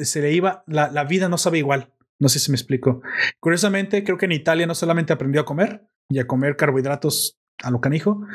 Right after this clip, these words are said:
sino que aprendió a, a, a disfrutar de una buena conversación. Esa parte me gustó mucho. Yo vi esa película, eh, con una novia en aquel entonces y sinceramente me negaba a entrar, pero ya saben, "Ah, vamos a verla", y dije, "Está bien, le voy a dar gusto", pero voy a confesar que a mí también me gustó.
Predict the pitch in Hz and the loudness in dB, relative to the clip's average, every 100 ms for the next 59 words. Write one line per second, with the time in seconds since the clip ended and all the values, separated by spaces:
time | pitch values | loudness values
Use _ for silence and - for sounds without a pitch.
0 | - - 143 127 139 127 135 135 151 156 | -10 -6 -2 0 0 0 -4 -2 0 0
1 | 151 147 - - 131 127 123 123 123 135 | -2 -4 -12 -8 -2 0 0 -2 -2 0
2 | 135 - 127 151 156 151 143 147 143 131 | 0 -2 0 2 2 0 0 -2 0 0
3 | 123 123 143 139 - 226 247 226 220 160 | 0 0 -2 -2 0 2 0 0 0 0
4 | 156 175 160 156 131 - - 156 175 190 | 0 -2 -2 -2 -8 -12 -12 -4 0 2
5 | 185 190 190 190 196 196 208 214 - - | 0 -2 0 -2 0 -2 -2 -4 -10 -12
6 | - - - 131 131 131 127 135 143 156 | -10 -10 -6 -2 0 0 0 0 0 0
7 | 156 160 160 151 135 139 143 131 - 208 | 2 2 0 -2 -2 0 0 0 0 0
8 | 220 151 143 135 156 240 302 339 339 285 | -2 0 0 0 0 0 0 0 -2 0
9 | 226 175 170 208 202 180 202 226 226 202 | 2 2 2 2 0 0 0 0 0 0
10 | 165 165 139 139 196 294 330 339 247 220 | 0 0 -4 -6 -2 2 2 0 -2 0
11 | 247 220 165 151 - - 156 135 127 127 | 2 0 0 -2 -2 -4 -2 0 2 2
12 | 147 147 139 143 - 214 165 156 151 147 | 2 2 2 -2 -4 -2 0 2 2 0
13 | 139 135 135 180 180 156 143 165 160 151 | 0 -4 0 2 4 2 2 0 2 0
14 | 147 151 147 123 120 | 2 0 0 0 -2